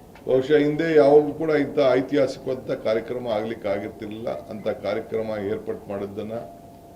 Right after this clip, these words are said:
ತಾವು ಕೂಡ ಮಾಧ್ಯಮದ ಎಲ್ಲ ಸ್ನೇಹಿತರು ಕೂಡ, ಆ, ಬರೆದಿದ್ರಿ. ಅಂಥ ದಿ-, ಒಂದು ಭಾಳ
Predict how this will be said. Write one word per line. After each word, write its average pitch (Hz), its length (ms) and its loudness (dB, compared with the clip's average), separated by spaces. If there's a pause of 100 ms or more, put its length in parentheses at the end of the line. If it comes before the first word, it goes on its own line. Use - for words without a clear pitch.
(340)
ತಾವು 113 240 4
ಕೂಡ - 180 -4
ಮಾಧ್ಯಮದ 110 640 -2
ಎಲ್ಲ 107 260 2
ಸ್ನೇಹಿತರು 110 680 -6
ಕೂಡ, 113 120 -4
ಆ, - 1300 -6
ಬರೆದಿದ್ರಿ. 110 500 -2 (840)
ಅಂಥ 110 240 -8 (1200)
ದಿ-, 120 160 -4
ಒಂದು 107 540 -2
ಭಾಳ 135 480 4